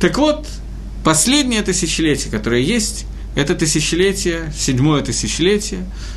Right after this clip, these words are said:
Говорит Гемора, там есть махлокис Рова Абая, говорю по одному из мнений,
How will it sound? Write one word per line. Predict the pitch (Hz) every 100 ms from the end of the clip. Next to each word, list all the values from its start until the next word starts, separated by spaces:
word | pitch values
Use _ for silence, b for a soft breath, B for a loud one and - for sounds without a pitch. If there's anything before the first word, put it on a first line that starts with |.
| -
Говорит | 123 190 269 233
Гемора, | 240 247 262 247 233 233 - - - - - -
там | 143
есть | 127 -
махлокис | 127 170 147 117 143
Рова | 131 127
Абая, | 147 220 202
говорю | 151 123 113
по | 113
одному | 113 110
из | 107 107
мнений, | 208 214 202